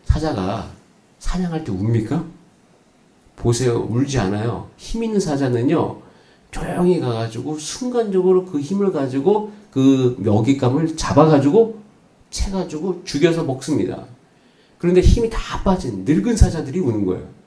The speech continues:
울어서 겁먹는 사람만, 겁먹는 먹잇감만 그들이 취하는 것이에요. 여러분, 사단이 똑같습니다. 능력이 하나도 없어요.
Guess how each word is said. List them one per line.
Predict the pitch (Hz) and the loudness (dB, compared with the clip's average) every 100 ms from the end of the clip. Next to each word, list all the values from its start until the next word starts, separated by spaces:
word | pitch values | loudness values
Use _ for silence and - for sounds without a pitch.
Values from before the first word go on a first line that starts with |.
| _ - | _ -6
울어서 | 123 180 208 196 220 226 - - | 0 4 6 6 4 2 0 -16
겁먹는 | - 104 135 165 208 190 | -8 0 4 4 4 4
사람만, | 160 139 135 156 202 196 - - _ _ | 2 2 4 4 2 -2 -12 -20 _ _
겁먹는 | - 95 107 120 147 151 165 139 | -10 -4 -2 0 0 2 2 0
먹잇감만 | 101 98 107 110 185 - - - _ | -2 -2 -2 0 0 -2 -12 -20 _
그들이 | - 113 247 - | -6 -4 -2 -4
취하는 | - - 190 147 110 | -6 -6 -4 -2 -2
것이에요. | 92 - - - - _ _ _ _ 127 | -4 -8 -14 -18 -20 _ _ _ _ -2
여러분, | 123 | 0
사단이 | - 180 147 | 2 0 -2
똑같습니다. | 175 - 151 95 92 - | -2 -6 -8 -10 -12 -12
능력이 | 113 165 202 180 | 0 2 4 2
하나도 | 180 269 233 | 2 2 2
없어요. | - - 143 | 0 -4 -10